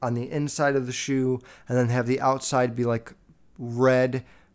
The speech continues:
blue, and orange from the bread. Yeah, I don't know, something.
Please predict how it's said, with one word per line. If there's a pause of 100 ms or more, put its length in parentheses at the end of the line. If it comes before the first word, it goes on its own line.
(240)
blue,
and
orange
from
the
bread.
Yeah,
I
don't
know,
something.